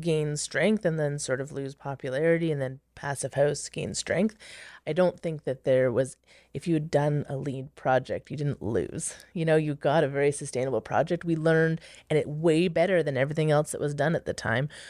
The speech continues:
We just learned also, let's incorporate this, um, energy efficiency. And passive house in particular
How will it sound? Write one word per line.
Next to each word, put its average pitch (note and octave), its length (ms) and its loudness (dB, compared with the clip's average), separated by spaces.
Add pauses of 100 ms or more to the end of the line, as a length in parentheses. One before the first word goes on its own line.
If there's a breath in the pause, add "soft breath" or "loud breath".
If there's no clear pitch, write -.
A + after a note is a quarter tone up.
(180 loud breath)
We E3+ 140 2
just D#3+ 200 -2
learned D3 380 2
also, D#3+ 420 2
let's B2+ 280 0
incorporate G#2+ 760 -2 (400 loud breath)
this, B2 360 2
um, A#2+ 320 -2
energy B2 680 -2
efficiency. - 720 -4 (280 loud breath)
And C#3+ 360 -2 (120)
passive D3 380 -2
house C#3+ 240 4
in B2+ 80 -8
particular B3+ 760 0